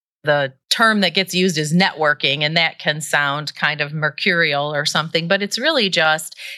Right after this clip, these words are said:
getting to know people, being interested in other people. So I do think that networking, if you, <laughs> for, for lack of a better word, can really do a lot for anyone in their, in their career and just in general in their life. You learn so many interesting things just by talking to people who have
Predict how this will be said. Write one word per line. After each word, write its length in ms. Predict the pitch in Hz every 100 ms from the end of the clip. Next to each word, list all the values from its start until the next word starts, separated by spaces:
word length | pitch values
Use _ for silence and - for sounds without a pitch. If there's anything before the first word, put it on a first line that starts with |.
| -
getting 240 | 285 370 359
to 120 | 339
know 180 | 339 370
people, 400 | 233 156 131 139
being 300 | 147 254 262
interested 560 | 233 294 220 202 -
in 100 | 160
other 340 | 156 147 143 143
people. 520 | - 139 139 131 127 - -
So 640 | - 233 208 196 190 185 -
I 120 | 196
do 200 | 202 262
think 320 | 262 175 170
that 440 | 170 160 151 151 - -
networking, 800 | 202 202 - 180 175 170 160 170
if 180 | 165 196
you, 120 | 190
<laughs> 240 | - 269
for, 300 | 269 254 220
for 160 | 202 208
lack 240 | 185 185
of 100 | 185
a 80 | 170
better 320 | 160 156 156
word, 320 | 151 156 156 151 -
can 200 | 175 170
really 260 | 175 170
do 180 | 165 156
a 40 |
lot 340 | 143 147 147 -
for 480 | - 151 147 147 -
anyone 580 | 165 180 151 139 135 143
in 340 | - 160 151
their, 380 | 143 139 139 -
in 140 | 170 165
their 160 | 143
career 360 | - 156 147 160
and 100 | 302
just 300 | 381 381 -
in 160 | 247 220
general 320 | 180 156 151
in 160 | 151 151
their 140 | 143
life. 280 | 143 131 135
You 120 | 180
learn 180 | 214 226
so 160 | 208 180
many 260 | 180 147
interesting 560 | 156 156 151 143 - 143
things 300 | - 139 139
just 220 | 165 -
by 100 | 151
talking 380 | 143 143 151 143
to 40 |
people 360 | 143 151 151 147
who 160 | 147
have 320 | 151 139 139